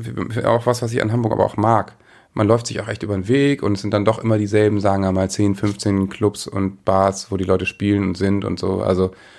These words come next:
und natürlich auch, du triffst dich hier auch zufällig abends, ne? Was dir in Berlin irgendwie nicht passiert.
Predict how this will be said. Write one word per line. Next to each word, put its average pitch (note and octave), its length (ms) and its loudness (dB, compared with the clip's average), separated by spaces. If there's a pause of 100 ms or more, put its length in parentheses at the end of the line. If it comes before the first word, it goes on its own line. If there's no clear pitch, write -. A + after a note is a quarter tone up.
(600)
und A#2+ 120 2
natürlich A#2 320 0
auch, G#2 200 0 (460)
du A2 140 0
triffst C3 280 0
dich A#2+ 120 -2
hier A#2+ 180 2
auch G#2+ 80 -2
zufällig G#2+ 540 -2
abends, G#2+ 400 0
ne? C3 180 -4
Was A#2 180 -4
dir A2 120 -2
in G2+ 100 -2
Berlin G#2 240 2
irgendwie G2+ 220 0
nicht G#2 200 -2
passiert. G2 460 -2